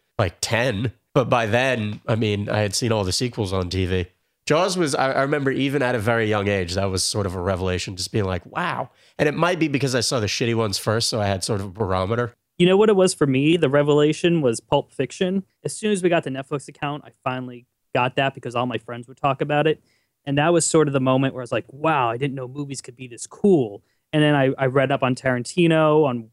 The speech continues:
Speaker 2: Wikipedia or whatever, and they talked about how, like, cinephilia and, like, all that whole thing of just wanting to watch as many movies as you can. So I, that's what kind of motivated me to just start seeking things out. And I saw a lot of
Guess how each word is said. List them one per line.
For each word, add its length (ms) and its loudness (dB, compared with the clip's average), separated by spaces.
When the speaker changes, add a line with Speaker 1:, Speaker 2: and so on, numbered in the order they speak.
Speaker 2:
Wikipedia 500 -2
or 100 4
whatever, 340 4
and 140 2
they 80 -8
talked 320 -2
about 160 -2
how, 300 0
like, 120 -16
cinephilia 800 2
and, 80 4
like, 240 2
all 140 2
that 160 0
whole 240 0
thing 340 2
of 160 0
just 200 -4
wanting 280 -2
to 60 0
watch 260 0
as 80 -14
many 180 -4
movies 300 -4
as 100 -6
you 80 -14
can. 280 0
So 240 0
I, 340 2
that's 240 0
what 100 0
kind 200 0
of 40 0
motivated 540 2
me 140 -4
to 80 -14
just 200 -4
start 220 -6
seeking 540 -4
things 320 -6
out. 280 -2
And 120 -4
I 80 2
saw 280 2
a 60 4
lot 220 4
of 100 -2